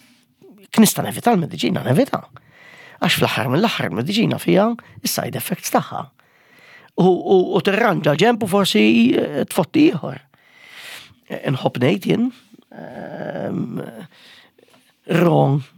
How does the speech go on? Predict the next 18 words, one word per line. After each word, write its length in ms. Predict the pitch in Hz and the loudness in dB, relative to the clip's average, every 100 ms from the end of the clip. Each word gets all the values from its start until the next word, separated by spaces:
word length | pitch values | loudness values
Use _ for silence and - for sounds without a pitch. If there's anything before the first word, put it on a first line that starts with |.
| _ | _
as 220 | 151 139 131 | 0 0 2
it, 80 | |
as 160 | - 139 | 0 0
it 300 | 143 - - - | -4 -6 -20 -4
may, 300 | 139 143 - | 0 0 0
may 220 | 156 143 147 | 0 0 -2
come, 360 | - 196 214 - - - _ - | -6 -4 -6 -10 -20 -20 _ -14
eh, 600 | - - - - - - - | -10 -8 -8 -8 -8 -10 -2
to 100 | 139 | 2
you, 300 | 135 226 240 | 2 0 0
imma, 340 | 220 220 - - - - _ _ _ | -2 -2 -8 -14 -20 -20 _ _ _
em, 480 | - - 240 240 - | -2 -2 -2 -4 -4
em, 560 | - - - - - - - _ _ _ _ _ _ _ _ _ _ _ _ _ - 50 58 107 | -6 -6 -6 -6 -6 -10 -20 _ _ _ _ _ _ _ _ _ _ _ _ _ -18 -18 -8 -4
so, 480 | - 262 294 294 320 _ _ _ - - - - - _ _ _ _ _ _ _ _ | 2 4 4 0 -4 _ _ _ -20 -20 -20 -20 -20 _ _ _ _ _ _ _ _
però 300 | 254 277 403 359 | 0 4 4 6
mhux 300 | 359 269 143 | 6 6 4
dik 300 | 143 269 165 | 6 6 4
biss, 720 | 131 349 262 - - - - | 6 6 6 4 4 4 2